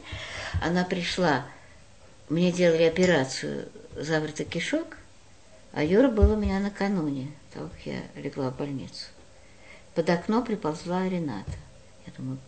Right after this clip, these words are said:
"Боже, какая женщина! Бросает камешки, девушки, я лежу, умираю, потому что еще не знаю, в чем дело. Дикая боль, не дают на этих самых и не везут резать.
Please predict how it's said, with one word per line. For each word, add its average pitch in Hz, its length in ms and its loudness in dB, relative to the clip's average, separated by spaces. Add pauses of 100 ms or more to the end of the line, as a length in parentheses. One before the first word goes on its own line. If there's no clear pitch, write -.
"Боже, 185 520 -6
какая 202 680 -4
женщина! - 680 -8 (3000)
Бросает 175 580 0 (100)
камешки, 170 600 -2
девушки, 190 440 -2
я 160 100 2
лежу, 175 260 0
умираю, 214 460 4
потому 151 60 -10
что - 160 -6
еще - 260 -6
не 165 100 -2
знаю, 160 220 -2
в 156 80 -14
чем 156 240 0
дело. 233 400 4 (540)
Дикая 170 460 0
боль, 202 380 2
не 165 200 -2
дают 175 340 2
на 165 200 -2 (200)
этих - 200 -12
самых 247 380 4 (440)
и 185 120 2
не 202 160 4
везут 185 380 -2 (340)
резать. 151 540 -6